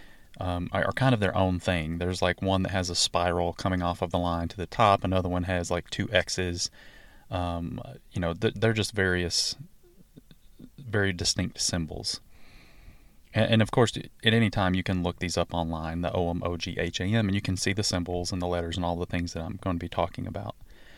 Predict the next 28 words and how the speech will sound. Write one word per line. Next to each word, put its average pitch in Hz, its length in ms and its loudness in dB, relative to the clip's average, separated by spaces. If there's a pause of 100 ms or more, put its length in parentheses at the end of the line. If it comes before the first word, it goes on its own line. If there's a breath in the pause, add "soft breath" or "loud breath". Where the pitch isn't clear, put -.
(440 loud breath)
Um, 92 420 2 (3000)
but - 140 2
the, 110 300 4 (420 loud breath)
the 110 140 2
way 131 240 6
they 110 320 6
are 95 300 4
written, 98 560 2
so 98 360 2
you, 101 300 -2
you 104 160 0
will 95 80 0
have, 98 240 4
like, 95 260 2
a 95 120 0
letter, 95 480 4 (460 loud breath)
and 98 380 2
it 110 220 0 (280)
is 98 200 -2
represented 92 480 2
by, 90 160 4
like, 87 380 0 (440 soft breath)
like, 101 180 4
for 107 120 0
instance, 95 340 0
the 92 100 -4
letter 90 280 4
B. 87 400 -2